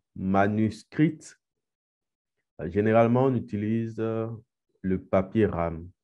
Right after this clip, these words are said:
Si on vous demande une lettre manuscrite, mais, euh, généralement, de plus en plus, on ne demande plus de lettres manuscrites, sauf les entreprises,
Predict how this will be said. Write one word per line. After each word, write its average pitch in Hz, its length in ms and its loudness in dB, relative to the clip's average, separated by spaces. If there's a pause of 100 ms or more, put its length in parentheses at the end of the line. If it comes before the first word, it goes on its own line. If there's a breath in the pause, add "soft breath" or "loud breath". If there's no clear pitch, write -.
(160)
Si - 160 -8
on 127 80 2
vous 113 60 0
demande 98 480 0
une 117 220 -2
lettre 98 360 -4
manuscrite, 95 920 -6 (960 soft breath)
mais, 123 480 4 (100)
euh, 87 680 -2 (100)
généralement, 101 800 4
de - 320 -8
plus 107 220 0
en 98 80 0
plus, 101 180 -6
on 113 60 -4
ne 107 80 -2
demande 92 320 -4
plus 98 140 -8
de 95 80 -2
lettres 85 280 -6
manuscrites, 82 640 -8 (1500)
sauf 123 260 2
les 95 220 4
entreprises, 104 1080 -2